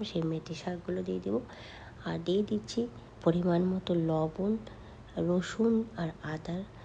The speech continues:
বাটা এক চামচ, এক চামচ করে। যদি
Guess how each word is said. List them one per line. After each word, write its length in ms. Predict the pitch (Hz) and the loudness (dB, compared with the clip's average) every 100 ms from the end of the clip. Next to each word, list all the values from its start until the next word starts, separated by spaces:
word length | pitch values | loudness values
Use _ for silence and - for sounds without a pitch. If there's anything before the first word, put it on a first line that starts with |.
| - - | -12 -4
বাটা 380 | 165 151 - 160 - - | 0 0 0 -4 -4 -4
এক 140 | 165 170 | -2 0
চামচ, 300 | 180 190 202 | 0 0 -2
এক 140 | 160 156 | -4 -4
চামচ 280 | - 156 156 | -6 -6 -6
করে। 240 | - 165 202 214 185 | -2 0 0 2 2
যদি 200 | 190 | 4